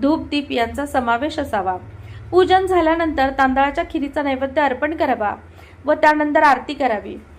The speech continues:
गणपती बाप्पांची आणि माता लक्ष्मीची आरती करावी व न-, आरतीनंतर श्री सूक्त सोळा वेळा, महालक्ष्मी अष्टक स्तोत्र एकवीस वेळा, ओम श्रीं श्रीये नमः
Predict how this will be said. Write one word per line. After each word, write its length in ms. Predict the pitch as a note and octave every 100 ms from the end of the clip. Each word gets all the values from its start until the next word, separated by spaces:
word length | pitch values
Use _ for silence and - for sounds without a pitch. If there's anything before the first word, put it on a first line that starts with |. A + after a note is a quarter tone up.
| - - D4
गणपती 360 | D#4+ D#4+ G4
बाप्पांची 640 | G4 D#4+ D#4+ D#4 C#4+ C#4+ C4 -
आणि 160 | C#4
माता 240 | D4 C#4+ C#4+
लक्ष्मीची 460 | C#4 C#4 C#4+ C#4+
आरती 340 | D#4 C4+ B3 D4+
करावी 460 | D#4 D4 B3 A#3 B3
व 60 | D4
न-, 140 | C#4
आरतीनंतर 760 | C4 A#3+ - D4+ D4+ C4+ A#3+ B3+ - - - -
श्री 180 | E4 F4
सूक्त 300 | D#4+ - E4
सोळा 360 | E4 C#4+ C#4
वेळा, 300 | D4+ C4 A#3+ C4+ - - _
महालक्ष्मी 580 | B3 C4+ D4+ D4+ D4+ D#4
अष्टक 300 | D#4+ D#4+ D4+
स्तोत्र 300 | - C#4+ D4
एकवीस 480 | D4 C#4+ B3+ D#4 D#4
वेळा, 260 | C4 A#3 - - - -
ओम 260 | D4+ E4 F4
श्रीं 360 | F#4 E4+ F4+ F#4+
श्रीये 380 | D#4+ C4+ C#4+
नमः 520 | D4 C#4+ C#4+ C4 A#3